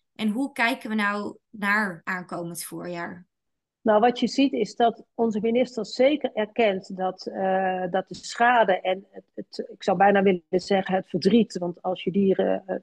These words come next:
Speaker 2: toch massaal ziek zijn en sterven, dat doet ook iets met veehouders. Dat wordt natuurlijk, eh, door de minister enorm erkend. Eh, de minister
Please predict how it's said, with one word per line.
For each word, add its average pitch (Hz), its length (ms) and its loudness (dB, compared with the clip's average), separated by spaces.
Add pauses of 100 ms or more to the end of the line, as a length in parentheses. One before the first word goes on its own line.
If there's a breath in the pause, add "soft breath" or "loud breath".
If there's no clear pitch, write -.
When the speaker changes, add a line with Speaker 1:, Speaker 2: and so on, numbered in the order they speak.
(180)
Speaker 2:
toch 185 300 -2
massaal 180 440 0
ziek 208 240 0
zijn 170 500 0
en 170 300 -8
sterven, 175 540 0
dat 170 200 0
doet 226 180 4
ook 180 180 0
iets 185 160 -2
met 175 220 -6
veehouders. 170 720 0 (560 loud breath)
Dat 202 240 2
wordt 208 200 2
natuurlijk, 196 400 2 (180)
eh, 190 160 2
door 190 140 4
de 190 60 4
minister 196 400 0
enorm 190 600 0
erkend. 208 600 0 (200)
Eh, 190 320 0
de 180 100 0
minister 208 500 -2